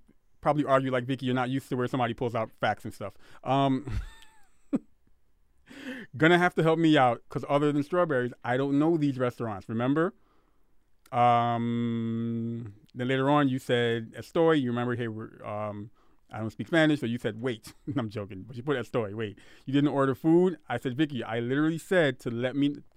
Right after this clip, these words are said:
so in between that, I came downstairs, and I said to you, "Hey, no, I didn't order yet. I, I sent you a text, let me know, 'cause I don't know these places," which is why my next text was, I, "Vicky, I li-, you said you didn't order food." I said, "I literally said to let me know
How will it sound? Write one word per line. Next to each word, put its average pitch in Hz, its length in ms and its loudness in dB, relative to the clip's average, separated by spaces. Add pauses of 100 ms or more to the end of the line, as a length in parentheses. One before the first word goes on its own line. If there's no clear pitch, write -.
(160)
so - 120 -4
in 190 140 6
between 208 360 0
that, 143 180 2
I 135 80 -2
came 147 260 2
downstairs, 123 640 -4 (340)
and 123 120 -8
I 131 80 -2
said 147 280 0
to 147 80 -4
you, 117 280 -4 (200)
"Hey, 160 140 -2
no, 156 160 2
I 127 60 2
didn't 131 160 -4
order 160 180 -2
yet. 120 280 -2 (460)
I, 123 160 -6
I 117 40 -8
sent 135 200 -4
you 131 80 -4
a 117 40 -6
text, 143 320 -2
let 123 200 -2
me 127 120 0
know, 156 200 0
'cause 117 140 -14
I 113 100 -6
don't 120 120 -6
know 151 100 -2
these 139 140 -6
places," 104 360 -10
which 123 140 -12
is 135 60 -14
why 123 160 2
my 120 120 -2
next 156 300 0
text - 240 -4
was, 139 400 0 (640)
I, 131 320 0
"Vicky, 135 300 -2
I 117 140 -4
li-, 139 380 -4
you 143 100 -6
said - 120 -2
you 127 80 -2
didn't 143 160 2
order 135 160 -4
food." 120 240 -6
I 120 100 -6
said, 123 300 -2
"I 117 100 -6
literally 160 380 -2
said 196 380 0
to 147 80 -4
let 127 220 -2
me 139 140 2
know 151 340 0